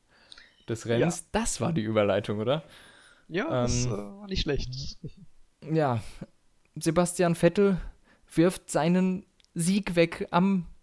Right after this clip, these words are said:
Speaker 1: Hockenheimring zu Hause, in der Sachskurve, vor den ganzen Fans. Ich, boah, also das war ein Moment und auch das Teamradio ist wirklich emotional.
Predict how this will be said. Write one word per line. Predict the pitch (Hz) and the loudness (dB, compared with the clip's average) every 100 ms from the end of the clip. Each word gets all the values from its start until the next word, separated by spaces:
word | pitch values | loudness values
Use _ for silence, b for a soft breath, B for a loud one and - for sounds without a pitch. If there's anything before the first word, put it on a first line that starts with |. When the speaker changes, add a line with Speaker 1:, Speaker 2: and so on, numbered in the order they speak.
| - | -2
Speaker 1:
Hockenheimring | 202 190 160 135 131 139 165 | -2 0 0 2 4 2 2
zu | 165 196 170 | 0 0 2
Hause, | 160 175 127 131 175 _ _ | 4 4 4 2 2 _ _
in | 202 214 | 2 6
der | 196 | 6
Sachskurve, | 175 180 - - 160 151 156 | 6 2 -2 -2 0 0 -2
vor | 151 175 175 | 0 2 2
den | 165 | 2
ganzen | 151 151 156 | 0 0 -4
Fans. | - 143 143 160 - | 0 2 2 0 -2
Ich, | 127 - - b b b b b b b b b b - | -4 -6 -18 b b b b b b b b b b -4
boah, | 131 127 B B B B _ - | -2 0 B B B B _ -8
also | 127 120 | -4 -2
das | 110 147 - | 0 0 0
war | 143 | 0
ein | 139 | 0
Moment | 135 123 127 139 | 0 0 0 0
und | 143 | 2
auch | 131 | 2
das | - 135 | 4 0
Teamradio | - 143 120 117 117 | 2 4 4 4 2
ist | 117 113 | 2 4
wirklich | 156 135 135 | 2 2 -4
emotional. | 117 120 120 135 117 101 104 139 | -2 -2 -2 -2 -2 0 -2 -4